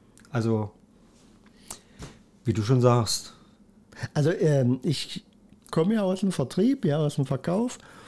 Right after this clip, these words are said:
Speaker 2: Und, äh, eine meiner Prämissen, jetzt kann ich's ja sagen, <laughs> meine Zeit als Verkäufer ist vorbei, war so, immer einen guten Gesprächseinstieg finden.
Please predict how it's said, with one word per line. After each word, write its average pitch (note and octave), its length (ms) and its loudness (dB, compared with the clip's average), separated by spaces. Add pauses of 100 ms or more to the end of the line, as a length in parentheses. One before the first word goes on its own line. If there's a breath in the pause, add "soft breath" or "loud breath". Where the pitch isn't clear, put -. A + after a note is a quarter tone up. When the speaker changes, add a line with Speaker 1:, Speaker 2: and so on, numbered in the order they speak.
(420 loud breath)
Speaker 2:
Und, C#3+ 380 2
äh, C3 460 2 (140)
eine F3 500 2
meiner B2+ 920 2 (120)
Prämissen, F3 680 2
jetzt C#3+ 240 -2
kann C#3+ 180 0
ich's D3 180 -2
ja C3 120 2
sagen, D#3+ 600 2 (140)
<laughs> - 120 -8
meine C#3+ 260 2
Zeit A3 400 6
als G3 180 2
Verkäufer D#3+ 500 2
ist C#3+ 80 -4
vorbei, C3 360 -2 (840 loud breath)
war C#3 160 2
so, D3+ 200 2 (760 loud breath)
immer G#3 180 6
einen G#3 100 4
guten E3+ 720 4
Gesprächseinstieg A#2+ 880 0
finden. G2 300 -2